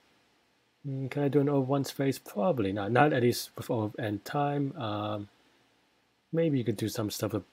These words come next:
binary search, but, but then it becomes n log n time with log n space maybe. So I don't know,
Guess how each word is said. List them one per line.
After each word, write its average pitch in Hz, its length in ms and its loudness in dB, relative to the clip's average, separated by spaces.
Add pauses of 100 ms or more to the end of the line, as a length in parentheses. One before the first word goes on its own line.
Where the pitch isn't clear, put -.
(140)
binary 101 1200 -2
search, 165 1040 -8 (1080)
but, 101 380 0 (180)
but 110 220 0 (760)
then 117 160 0
it 113 100 -2
becomes 107 320 -2
n 104 180 -4
log 98 260 -4
n 98 160 -6
time 95 460 -8
with 101 140 -4 (260)
log 101 300 -6
n 98 140 -6
space - 420 -8
maybe. 104 320 -4
So 135 360 0
I 175 120 10
don't 123 120 8
know, 98 120 2